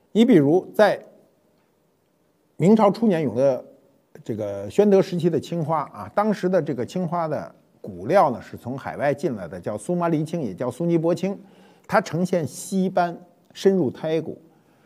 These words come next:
那么在清代和民国的时候想仿制，没有可能仿制不出来，所以大家说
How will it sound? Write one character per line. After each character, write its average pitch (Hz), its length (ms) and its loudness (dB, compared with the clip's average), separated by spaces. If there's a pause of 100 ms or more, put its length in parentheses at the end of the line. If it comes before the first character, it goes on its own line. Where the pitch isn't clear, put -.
(200)
那 254 100 4
么 254 100 6
在 208 160 8
清 285 360 2
代 143 200 6
和 139 560 2
民 160 240 0
国 165 200 2
的 165 80 0
时 - 100 -4
候 160 80 2
想 170 180 -2
仿 101 200 -8
制， 135 180 -8
没 131 140 -4
有 214 80 0
可 - 160 -8
能 123 120 -8
仿 143 160 -12
制 127 100 -10
不 151 120 -6
出 165 120 -6
来， 131 200 -8 (680)
所 185 140 2
以 190 60 8
大 185 160 2
家 170 140 4
说 175 260 2